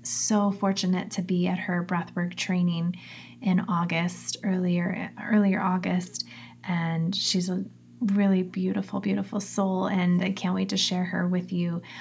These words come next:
um, sharing her journey of breath work. And, um, which reminds me, because now I am a breathwork facilitator,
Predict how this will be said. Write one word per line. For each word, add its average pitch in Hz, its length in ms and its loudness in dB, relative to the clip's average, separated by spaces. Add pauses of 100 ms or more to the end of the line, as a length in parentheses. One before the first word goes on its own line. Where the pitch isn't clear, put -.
(200)
um, 180 160 2
sharing 190 340 6
her 180 140 4
journey 175 380 2
of 175 120 -6
breath 170 280 -4
work. 175 280 -4
And, 175 340 -2 (540)
um, 165 340 0 (180)
which 285 260 0
reminds 185 480 4
me, 311 340 4
because 190 320 2
now 180 160 6
I 175 80 4
am 180 140 4
a 175 60 4
breathwork 180 480 -2
facilitator, 190 800 0